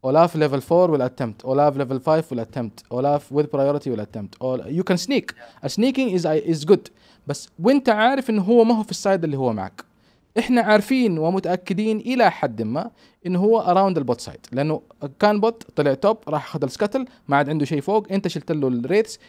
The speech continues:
Speaker 1: يمكن الريتس متى حترجع بعد دقيقتين، عارفين بياخذ الريتس وبعدين ينزل لي، ولا ممكن يسوي تيب وينزل تحت على طول. وسنس إنه هو عنده لين priority bot، أنا I need to play it in such a way where it's، it's a bit more safe. Give it دريك الأول، I don't have a problem with it.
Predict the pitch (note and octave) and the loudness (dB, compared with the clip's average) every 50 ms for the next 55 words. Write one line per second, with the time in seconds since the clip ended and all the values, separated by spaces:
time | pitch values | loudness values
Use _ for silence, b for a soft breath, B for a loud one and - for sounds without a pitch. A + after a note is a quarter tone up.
0 | B B F#3 G#3 G3+ G3+ E3+ D#3+ D3+ F3 F3 E3+ E3+ - - E3+ E3 E3+ C#3+ D3 | B B -4 -2 0 0 0 0 2 0 0 0 -2 -6 -6 -4 -4 -2 -2 -2
1 | D#3+ E3 E3 D3+ C3 B2+ B2 B2+ C3+ B2+ - - F3+ F3+ C3+ C3 C3+ - F3+ G3+ | 0 0 0 0 0 0 0 -2 -2 -4 -4 -6 -4 -2 -2 -4 -4 -4 -6 -6
2 | G#3+ G3+ E3 D3+ D#3 D#3 - C#3 C#3 C3+ D3 D#3+ D3+ - C3 A#2+ B2 C#3 C3+ C3+ | -4 -4 0 0 0 0 0 -4 -4 -2 -2 -2 -2 -2 -6 -4 -2 -2 -2 -2
3 | C3 B2 G3 A#3+ E4+ G#4 B B B B - G4 G4+ F#4+ F#4+ G4 - D#4 C#4+ C#4 | -2 -2 -2 -2 -2 -4 B B B B -6 -2 -2 0 0 0 -2 -2 -2 -2
4 | C4 C#4+ C4+ B3 B3 C4+ C4 B3 A3+ G#3+ F3+ E3 F#3 D#3 D3 - A#2+ A2 G2+ - | -2 -4 -4 -6 -6 -4 -2 0 0 0 -2 -2 -4 -8 -6 -4 -4 -4 -4 -6
5 | - F2 - b b b b - E3+ - B3+ A#3+ A#3+ A#3 A3+ A3+ A#3+ A#3 A3+ A#3 | -8 -12 -12 b b b b -6 -2 -2 -2 0 0 0 0 2 2 2 2 2
6 | G#3+ G#3 G3 G#3+ G#3 G3 F#3+ G3 G3+ G#3 G3+ G3+ G3+ A#3 C4+ - - b b b | 2 2 0 0 0 -2 -2 -2 -2 -2 -4 -4 -6 -6 -8 -10 -14 b b b
7 | b b b _ _ _ - F#3 G3+ G#3 G#3+ G#3 G#3 E3 F3 F3 F3+ F#3 F#3+ F3+ | b b b _ _ _ -6 -4 -2 0 0 0 0 0 0 0 0 -2 -4 -4
8 | F#3 - D#3 - E3 E3 E3+ E3+ E3+ - - - - D#3 D3 - D#3+ - - D#3+ | -6 -8 -6 -4 -2 -2 -2 -2 -4 -6 -12 -12 -10 -8 -6 -6 -6 -4 -2 -2
9 | C4 F3+ F3 D3 A#2+ A2 - - - - A#2+ A#2 A#2+ - B2 B2 - G#2 F#2 F2 | 0 0 0 -2 -2 -6 -10 -14 -14 -12 -10 -10 -8 -6 -6 -6 -6 -6 -10 -12
10 | - - - - _ _ _ _ E3 G#3 C4 A3+ G3+ D3+ D#3+ D#3+ D3+ - - A2+ | -14 -18 -20 -20 _ _ _ _ -2 0 0 0 0 0 0 -2 -2 -4 -4 -4
11 | A2+ A#2+ A#2 G2 F#2 G2+ G2 A#2 A2+ A#2 G#2 F#2+ F#2 E2+ - C#2+ C2+ D2+ - - | -2 -2 -2 -2 -4 -6 -8 -8 -8 -8 -10 -10 -12 -12 -12 -14 -14 -14 -16 -20
12 | - - - | -20 -20 -20